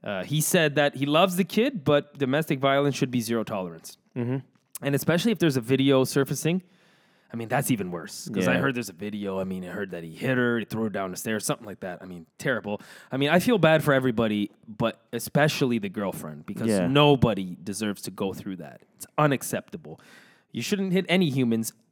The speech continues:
Speaker 1: not to mention a woman.
Speaker 2: Mm-hmm.
Speaker 1: Okay? Uh, and,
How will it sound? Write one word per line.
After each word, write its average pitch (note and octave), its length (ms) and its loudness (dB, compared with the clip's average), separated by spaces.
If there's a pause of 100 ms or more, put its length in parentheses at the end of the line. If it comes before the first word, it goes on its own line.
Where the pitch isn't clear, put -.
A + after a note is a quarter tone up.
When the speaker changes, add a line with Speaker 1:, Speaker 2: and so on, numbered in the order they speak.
(180)
Speaker 1:
not C3 300 -2
to C3 80 0
mention B2+ 340 0
a A2+ 60 2
woman. G#2 340 -2 (380)
Speaker 2:
Mm-hmm. A2 240 -2 (160)
Speaker 1:
Okay? A#2 460 -2
Uh, A#2 360 2 (140)
and, B2 400 -2